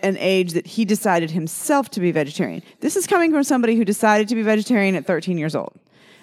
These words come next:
I was thirteen, told my parents I wanted to be vegetarian, and they told me I was stupid, <laughs> basically. And that, but they honored it, and they were like, "This isn't gonna last. You're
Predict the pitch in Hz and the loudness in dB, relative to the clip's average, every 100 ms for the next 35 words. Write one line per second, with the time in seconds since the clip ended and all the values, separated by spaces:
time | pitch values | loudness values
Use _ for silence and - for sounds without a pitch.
0 | _ 165 180 208 226 233 - 254 262 240 | _ 2 4 4 2 0 0 0 2 2
1 | 233 226 196 202 190 190 196 190 196 196 | 2 2 2 4 4 4 4 2 2 2
2 | 180 180 180 175 180 196 170 151 151 147 | 2 2 2 2 2 2 0 2 0 -2
3 | - 160 151 160 151 151 143 143 147 - | -4 -2 -2 -2 -2 -2 -2 -4 -6 -12
4 | - - - - 170 143 87 82 - 110 | -20 -18 -14 -4 -2 -2 -4 -8 -6 -2
5 | 180 - - - 269 - 277 - - 302 | 0 0 2 4 4 4 4 2 2 -2
6 | 370 - - - 311 - 170 165 175 160 | -2 -8 -10 -8 -6 -2 0 0 0 -2
7 | 151 180 - - - 185 233 240 226 - | 0 0 -2 -12 -4 2 4 4 4 4
8 | 240 311 240 190 185 - 196 185 185 175 | 2 4 4 2 2 2 2 4 4 2
9 | 170 - 170 185 196 196 196 196 202 185 | 0 -2 -2 0 2 2 2 4 4 4
10 | 160 165 165 - 175 175 170 | 4 2 -2 -10 -8 -4 -4